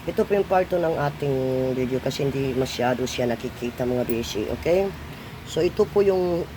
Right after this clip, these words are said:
huli na in-order ko, mga beshi ko. May ma-, may mga tag na po yan. Ito po ay, ah, in Oncidium perm coromo.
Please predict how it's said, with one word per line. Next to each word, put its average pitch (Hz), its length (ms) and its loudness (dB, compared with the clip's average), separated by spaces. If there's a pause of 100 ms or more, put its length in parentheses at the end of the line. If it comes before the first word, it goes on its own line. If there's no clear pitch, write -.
(100)
huli 156 400 4 (240)
na 135 80 -2
in-order 131 560 0
ko, - 80 -4
mga 123 240 2
beshi 120 480 -2
ko. 120 160 0 (720)
May 165 240 6
ma-, 170 240 0
may 175 240 4
mga 180 320 2
tag 170 240 6
na 147 160 0
po 135 160 -4
yan. 139 400 0 (640)
Ito 202 320 4
po 214 400 4
ay, 175 480 4 (480)
ah, 156 320 0
in 185 240 2 (320)
Oncidium 202 1120 2 (400)
perm 180 640 4 (320)
coromo. 139 720 4